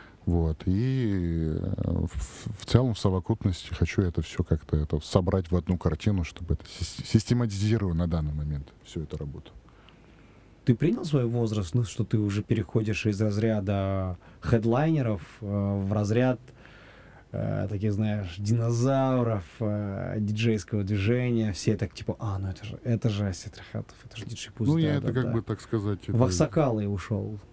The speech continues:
Speaker 1: Не, не, нет, не уходил в Аксакал.
Speaker 2: Не хочешь?
Speaker 1: Не, не, нет. Голод всегда есть, если ты знаешь, куда направиться.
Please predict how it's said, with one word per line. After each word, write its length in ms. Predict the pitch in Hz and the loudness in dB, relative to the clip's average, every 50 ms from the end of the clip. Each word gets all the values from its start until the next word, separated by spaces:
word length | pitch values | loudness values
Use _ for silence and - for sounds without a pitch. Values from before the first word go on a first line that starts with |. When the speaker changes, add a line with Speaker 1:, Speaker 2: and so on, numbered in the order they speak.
| - - | -4 2
Speaker 1:
Не, 260 | 107 107 110 113 107 | 4 4 4 4 4
не, 160 | 101 101 98 95 | 2 2 2 2
нет, 240 | 95 92 87 80 - - - | 2 2 2 0 -2 0 0
не 80 | 101 101 | 2 2
уходил 360 | 104 98 - - 104 101 101 90 | 2 2 2 0 2 2 2 2
в 80 | 82 | 2
Аксакал. 420 | 80 - - - 90 - - 98 104 - | 0 -2 -2 -6 -6 -4 -4 -4 2 4
Speaker 2:
Не 80 | 120 117 | 2 4
хочешь? 420 | - - 160 180 170 98 101 107 110 | 4 2 0 2 2 2 2 2 2
Speaker 1:
Не, 120 | 117 120 | 2 0
не, 140 | 101 92 90 | 0 0 0
нет. 320 | 87 85 82 76 80 82 - - - - - - - - | 0 -2 -2 -2 -4 -6 -8 -12 -20 -20 -20 -20 -20 -12
Голод 420 | - 95 92 98 113 107 110 110 110 | -12 -8 -4 -2 -2 0 0 -2 -4
всегда 340 | - - - 107 101 113 110 | -6 -10 -8 -6 -4 -4 -4
есть, 340 | 110 107 117 127 123 - - | -2 -2 -4 -4 -6 -6 -6
если 320 | 101 90 - - 104 98 | -6 -6 -4 -6 -6 -6
ты 100 | 87 - | -6 -8
знаешь, 340 | 90 82 101 104 92 87 - | -10 -8 -6 -6 -6 -6 -8
куда 220 | - - 95 95 95 | -8 -8 -6 -4 -4
направиться. 600 | 92 92 85 - - 95 87 76 69 69 - - | -4 -4 -6 -6 -8 -8 -8 -8 -10 -12 -16 -20